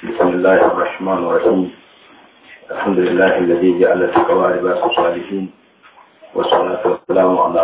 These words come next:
خير البرية المرسلين، سيدنا وحبيبنا ورسولنا محمد صلى الله عليه وسلم، وعلى آله وأصحابه ومن والاهم بإحسان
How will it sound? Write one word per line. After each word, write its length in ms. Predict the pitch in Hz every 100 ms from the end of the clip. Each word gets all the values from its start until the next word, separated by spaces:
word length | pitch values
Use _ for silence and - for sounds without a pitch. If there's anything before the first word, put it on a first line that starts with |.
| -
خير 180 | - 92
البرية 480 | 92 87 85 90 87
المرسلين، 600 | 85 87 87 87 95 98 95 - - _ _ _ - - _ -
سيدنا 320 | 95 95 90 87
وحبيبنا 600 | 85 85 98 95 92 87
ورسولنا 560 | 85 - - 98 90 85
محمد 480 | 82 - 92 95 95 92
صلى 220 | - - -
الله 220 | - 95 -
عليه 220 | - 90
وسلم، 520 | 90 - - 95 90 - - - - - - _ -
وعلى 320 | 98 - - - 95
آله 220 | 98 92 87 87
وأصحابه 580 | 85 - 92 95 92 - 87 - - - - - - - -
ومن 180 | 87 92 92
والاهم 360 | 87 95 95 92
بإحسان 400 | 87 - - 87